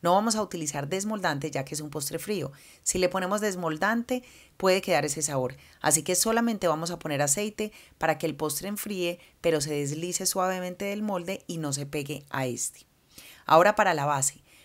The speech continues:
Pondremos mantequilla derretida en un bowl junto con las galletas Oreo molidas. Si prefieres le puedes quitar la crema, si no, no hay ningún problema. Yo nunca la quito para no perder tiempo quitando crema de galletas. Lo único que va a pasar es que se siente un poco más grasosito.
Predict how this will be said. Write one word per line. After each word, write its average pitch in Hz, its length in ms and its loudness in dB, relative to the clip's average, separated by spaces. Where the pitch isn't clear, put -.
Pondremos 170 400 0
mantequilla 151 520 -4
derretida 143 360 -2
en 139 80 -2
un 160 140 -8
bowl 220 240 0
junto 233 340 -4
con 190 160 -4
las 151 100 -4
galletas 143 600 -4
Oreo 196 320 0
molidas. 135 500 -4
Si - 180 -2
prefieres 240 500 2
le 233 80 0
puedes 175 300 0
quitar 156 320 -2
la 143 100 0
crema, 123 320 -6
si - 160 -4
no, 196 240 -4
no 165 180 -4
hay 147 120 -2
ningún 156 280 -8
problema. 233 460 0
Yo 196 140 4
nunca 208 200 0
la 233 100 4
quito 190 360 -4
para 160 180 6
no 147 140 -4
perder 160 260 2
tiempo 160 380 -8
quitando 135 400 -4
crema 156 260 -4
de 160 80 -2
galletas. 170 480 -2
Lo 196 160 4
único 220 280 2
que 180 100 -4
va 156 80 6
a 151 80 2
pasar 214 460 0
es 160 160 -2
que 175 100 -2
se 175 80 -4
siente 160 380 -2
un 214 180 -4
poco 208 300 -6
más 190 180 -6
grasosito. 165 600 -4